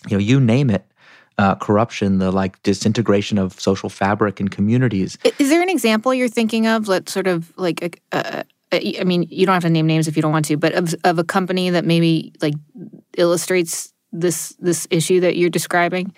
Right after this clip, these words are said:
Speaker 1: Well, I'll start with the most boring and mundane, but actually the one that would radicalize me first.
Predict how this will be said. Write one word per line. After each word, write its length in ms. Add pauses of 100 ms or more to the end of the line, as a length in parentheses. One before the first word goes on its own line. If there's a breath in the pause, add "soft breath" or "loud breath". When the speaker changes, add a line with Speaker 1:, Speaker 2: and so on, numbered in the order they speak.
(840 loud breath)
Speaker 1:
Well, 280
I'll 100
start 220
with 120
the 80
most 340
boring 380
and 100
mundane, 640
but 120
actually 280
the 100
one 220
that 120
would 140
radicalize 560
me 140
first. 440